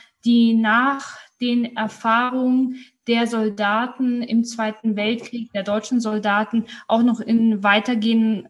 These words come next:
ähm, Generationen zu finden sind. Belarus spielt ein zentrales Thema und, äh, in vielen Familien ist es immerhin noch so verankert,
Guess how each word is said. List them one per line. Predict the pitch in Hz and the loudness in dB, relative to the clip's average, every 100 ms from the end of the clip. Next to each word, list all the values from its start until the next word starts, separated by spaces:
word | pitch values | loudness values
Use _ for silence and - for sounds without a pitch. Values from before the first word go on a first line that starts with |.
| _ | _
ähm, | 208 214 214 220 214 | -6 -2 0 0 0
Generationen | 220 214 208 214 - 226 226 233 226 220 | 0 0 -2 -4 -4 -2 2 2 2 0
zu | - | -4
finden | 202 - 226 233 208 196 | -8 2 4 4 0 -4
sind. | 180 170 180 - - - - | -8 -14 -16 -18 -20 -20 -2
Belarus | 247 277 311 302 277 | 2 4 4 2 -4
spielt | - 262 247 - | -2 -2 -2 -2
ein | 220 226 220 - _ _ | 0 2 0 -2 _ _
zentrales | - 269 294 - 240 226 226 214 - | 2 4 4 2 2 2 0 -4 -10
Thema | - 214 190 180 175 - - - - | -6 -6 -4 -8 -12 -16 -20 -20 -14
und, | - 247 247 254 247 | -2 4 6 4 2
äh, | 240 226 | -2 2
in | 240 | 2
vielen | 240 - 311 349 330 311 294 - - _ _ | 2 0 2 2 4 2 0 -6 -20 _ _
Familien | 254 254 254 269 233 190 196 | 4 8 10 8 4 0 -2
ist | - 233 - | -6 -8 -8
es | |
immerhin | - 285 269 262 254 | -4 0 2 2 2
noch | 247 | 0
so | 247 269 | -2 -6
verankert, | 269 - 226 262 254 262 254 | -4 -4 -2 -2 -2 -2 -2